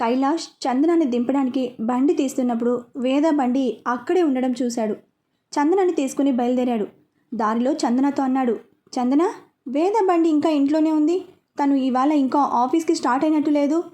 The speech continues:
తను ఇవాళ ఆఫీస్కి వస్తే నాకు ఒకసారి కాల్ చేసి చెప్పు." "అదేంటన్నయ్యా, ఇవాళ కొత్తగా చెప్తున్నావు?"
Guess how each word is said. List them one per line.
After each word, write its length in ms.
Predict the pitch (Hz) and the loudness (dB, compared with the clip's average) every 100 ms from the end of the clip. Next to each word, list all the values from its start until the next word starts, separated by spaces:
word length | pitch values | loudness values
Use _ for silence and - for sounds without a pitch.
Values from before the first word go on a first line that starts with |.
| _ _ _ | _ _ _
తను 100 | 285 | -2
ఇవాళ 260 | 269 277 320 | 0 2 2
ఆఫీస్కి 520 | 311 269 302 339 339 | 2 0 2 0 0
వస్తే 400 | 311 294 285 294 294 | 0 0 0 0 0
నాకు 220 | 269 277 | -2 -2
ఒకసారి 300 | 277 285 285 | -2 0 0
కాల్ 260 | 294 262 285 | 2 0 0
చేసి 160 | 302 294 | -2 -2
చెప్పు." 300 | 262 240 311 330 - _ _ _ _ _ _ | -4 0 -2 -4 -12 _ _ _ _ _ _
"అదేంటన్నయ్యా, 760 | 233 247 427 392 277 220 233 359 - _ _ - | -2 0 0 2 0 0 -2 -4 -8 _ _ -8
ఇవాళ 260 | 262 269 330 | -2 0 0
కొత్తగా 340 | 311 240 285 | 0 0 0
చెప్తున్నావు?" 760 | 320 320 320 302 311 311 311 | 0 -2 0 2 2 -2 -6